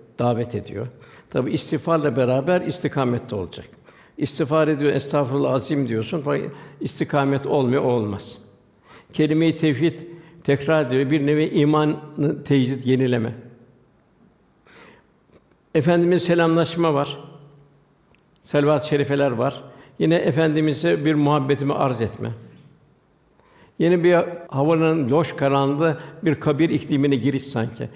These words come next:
Tefekkür-ü mevt var. Nasıl ki vücudumuzda maddi merkezler var,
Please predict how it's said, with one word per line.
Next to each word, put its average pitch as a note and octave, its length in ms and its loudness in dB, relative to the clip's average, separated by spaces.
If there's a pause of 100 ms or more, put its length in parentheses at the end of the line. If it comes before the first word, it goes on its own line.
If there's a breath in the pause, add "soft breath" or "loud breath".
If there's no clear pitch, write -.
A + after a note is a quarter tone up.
(220 loud breath)
Tefekkür-ü C3+ 460 -2
mevt B2+ 320 -2
var. A2 220 -6 (680 loud breath)
Nasıl D#3+ 360 0
ki D#3+ 140 0
vücudumuzda D#3 500 2
maddi D3 380 2
merkezler C#3+ 640 0
var, A#2+ 320 -4